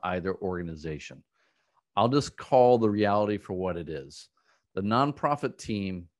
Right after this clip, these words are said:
has been far more stable, and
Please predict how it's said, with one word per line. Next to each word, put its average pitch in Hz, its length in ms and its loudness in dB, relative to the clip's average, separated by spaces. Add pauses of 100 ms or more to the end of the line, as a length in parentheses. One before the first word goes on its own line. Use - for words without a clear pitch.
(400)
has 98 140 -6
been 90 180 -6
far 117 300 2
more 120 240 2
stable, 82 680 -6 (640)
and 90 400 -6